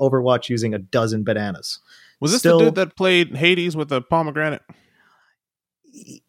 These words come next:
Speaker 1: yeah, he might be.
Speaker 2: Same guy? 'Cause I remember I
Speaker 1: I
Speaker 2: saw that and I was like, "Well, that's dumb." <laughs>
Speaker 1: Yeah, I was just thinking about that. Hades pomegranate. Let's see who that was.
Speaker 2: It's probably this dude, isn't it?
Speaker 1: Uh, let's see.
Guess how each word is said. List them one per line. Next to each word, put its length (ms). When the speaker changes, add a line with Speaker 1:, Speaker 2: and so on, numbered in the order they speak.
Speaker 1:
yeah, 420
he 120
might 340
be. 120
Speaker 2:
Same 220
guy? 320
'Cause 100
I 60
remember 280
I 40
Speaker 1:
I 40
Speaker 2:
saw 260
that 140
and 120
I 40
was 120
like, 160
"Well, 100
that's 260
dumb." 280
<laughs> 220
Speaker 1:
Yeah, 480
I 80
was 120
just 180
thinking 220
about 220
that. 240
Hades 460
pomegranate. 800
Let's 260
see 260
who 120
that 220
was. 280
Speaker 2:
It's 120
probably 240
this 180
dude, 240
isn't 200
it? 100
Speaker 1:
Uh, 400
let's 200
see. 640